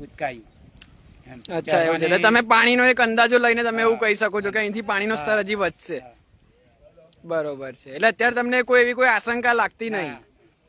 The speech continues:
Speaker 2: કે જે પાણીનો સ્તર વધશે એવું?
Speaker 1: ના, ના.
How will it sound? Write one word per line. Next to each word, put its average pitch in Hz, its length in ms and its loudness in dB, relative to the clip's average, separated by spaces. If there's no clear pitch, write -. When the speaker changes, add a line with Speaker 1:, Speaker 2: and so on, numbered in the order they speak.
Speaker 2:
કે 202 100 -6
જે 214 100 -4
પાણીનો 208 300 -4
સ્તર 220 220 -4
વધશે 190 380 -4
એવું? 131 260 -6
Speaker 1:
ના, 143 180 -20
ના. - 100 -20